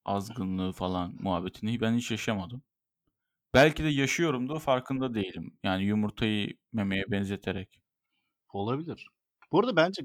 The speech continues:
Speaker 2: ben karantina azgınlığını samimi bulmuyorum.
Speaker 1: Hı.
Speaker 2: Yani sanki amcıklar sa-, her gün arkalı önlü grup yapıyorlarmış gibi,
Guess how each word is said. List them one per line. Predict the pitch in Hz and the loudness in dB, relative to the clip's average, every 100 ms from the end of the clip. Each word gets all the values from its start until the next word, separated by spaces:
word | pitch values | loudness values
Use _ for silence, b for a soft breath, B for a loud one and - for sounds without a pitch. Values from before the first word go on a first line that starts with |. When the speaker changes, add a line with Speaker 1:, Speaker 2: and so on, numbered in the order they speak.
| - | 0
Speaker 2:
ben | 123 156 156 - | 0 0 -4 -2
karantina | 135 135 139 170 156 | 2 4 2 -2 -2
azgınlığını | 127 123 135 135 135 135 | -2 -2 -2 0 0 -2
samimi | - 120 117 123 127 120 | -2 -2 0 0 0 -2
bulmuyorum. | 117 107 90 85 - - | -2 -2 -6 -10 -8 -2
Speaker 1:
Hı. | 104 92 107 | 0 0 0
Speaker 2:
Yani | 101 101 95 92 | 0 2 0 -6
sanki | - - 110 117 - 127 117 _ - | -6 -2 -2 -2 -4 -4 -6 _ -6
amcıklar | 104 107 104 - 117 113 | -4 -2 -6 -6 -2 -2
sa-, | - 117 110 101 | -4 -6 -6 -4
her | 107 107 | 0 0
gün | 104 113 107 - | 0 -2 -4 -2
arkalı | 101 104 - 117 110 | 0 0 0 -4 0
önlü | 110 107 101 101 101 - _ | 0 0 -2 -2 -4 -10 _
grup | 113 101 104 101 _ _ | -12 -8 -8 -8 _ _
yapıyorlarmış | 110 101 - 110 104 98 95 - | -8 -6 -2 2 2 0 -4 -8
gibi, | 101 92 104 | -8 -8 -8